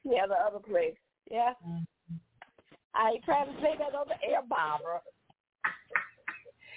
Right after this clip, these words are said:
Speaker 2: It's the name of it. It's the name of it. It's the name of the other place.
Speaker 1: The
Speaker 2: I
Speaker 1: other
Speaker 2: mean,
Speaker 1: place, okay.
Speaker 2: yeah, the mayor, the mayor, city councilmen,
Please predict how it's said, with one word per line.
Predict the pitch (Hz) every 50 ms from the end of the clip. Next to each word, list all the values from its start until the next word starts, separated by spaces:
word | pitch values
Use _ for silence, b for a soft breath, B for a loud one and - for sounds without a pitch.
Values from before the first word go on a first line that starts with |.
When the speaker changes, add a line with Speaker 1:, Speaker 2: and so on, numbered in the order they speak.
| B B B
Speaker 2:
It's | - 349 381 - - -
the | 349
name | 339 349 349 359 381 381 403 359 359
of | 349 339 320 285
it. | 277 247 - -
It's | 285 311 302 302
the | 302 302
name | 302 311 311 330 339 349 339 339
of | 349 320 294 302
it. | 285 269 262
It's | 277 285 - 294
the | 302
name | 294 302 294 302 311 330 330 311
of | 294 277 247 226 220 -
the | - 226 220 220
other | - 208 208 214 233 240
place. | - 320 330 330 311 302 269 - 113 - - _ _ _
Speaker 1:
The | 233 240
Speaker 2:
I | - - 269 285
Speaker 1:
other | 269 302
Speaker 2:
mean, | 285 277 349
Speaker 1:
place, | 370 370 311 269 277 262 254
okay. | 269 277 302 - 330 285 262 240 226 240
Speaker 2:
yeah, | 277 294 _ 277 269 269 294 277 - 247
the | 226 214
mayor, | 208 214 233 247 254 254 254 262 277 285 294 302 302 302 277 -
the | 202 202
mayor, | 196 202 214 226 240 247 262 269 294 294 - -
city | - 247 254 269 - -
councilmen, | - 277 277 262 262 269 277 269 - 285 285 269 269 285 285 285 285